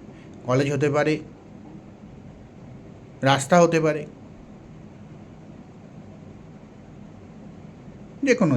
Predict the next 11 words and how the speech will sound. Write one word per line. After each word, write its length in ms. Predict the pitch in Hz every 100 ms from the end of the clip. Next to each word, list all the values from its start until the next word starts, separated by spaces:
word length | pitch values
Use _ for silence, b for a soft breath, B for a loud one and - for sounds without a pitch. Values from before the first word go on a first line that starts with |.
| 113
জায়গায়, 300 | 104 101 - - - 143
যদি 200 | 175 196
না 120 | 185
কারোর 320 | 165 135 143 139
তাতে 160 | 135 135 113
অসুবিধে 360 | 110 120 117 117
হয়। 200 | 107 92 87 - - - - - - - - - - - - - - - - - - B B B -
রাস্তার 300 | 151 147 165
মধ্যে 160 | 165 160 151
চলাচল 300 | 156 156 151
বন্ধ 180 | 147